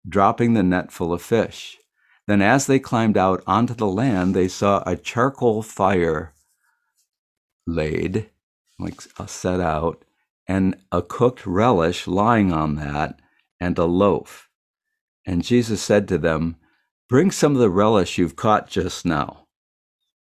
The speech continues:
Simon Peter, ever obtuse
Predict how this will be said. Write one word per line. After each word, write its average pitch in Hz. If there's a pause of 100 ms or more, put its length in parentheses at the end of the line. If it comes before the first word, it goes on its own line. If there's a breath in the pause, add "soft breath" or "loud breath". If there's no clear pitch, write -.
(140)
Simon 143
Peter, 107 (120)
ever 135
obtuse 95